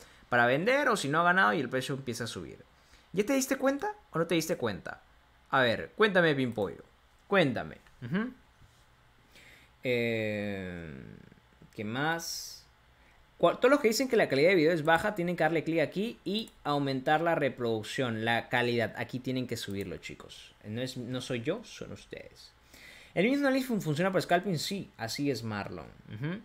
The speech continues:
Eh, se ve tan fácil y sencillo de hacer cuando lo explica J P. Quiero un día llegar a hacerlo así. Un día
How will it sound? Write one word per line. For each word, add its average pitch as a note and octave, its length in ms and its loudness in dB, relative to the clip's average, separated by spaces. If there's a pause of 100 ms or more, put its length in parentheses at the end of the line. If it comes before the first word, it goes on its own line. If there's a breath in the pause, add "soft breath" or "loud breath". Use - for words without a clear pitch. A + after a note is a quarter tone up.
(720 soft breath)
Eh, C3 480 4
se E3 180 2
ve G3+ 140 4
tan A3+ 220 -2
fácil G3+ 280 2
y G#3 80 2
sencillo D#3+ 320 2
de D#3+ 80 6
hacer D3 420 2
cuando C#3 260 0
lo A2 60 -2
explica D#3 280 -6
J C#3 180 -6
P. C3 140 -4
Quiero C#3 160 -2
un C3+ 60 -2
día C3+ 160 0
llegar A#2+ 260 0
a A#2+ 40 0
hacerlo A2+ 260 -4
así. A2 340 -6
Un A2 140 -4
día A#2 320 -2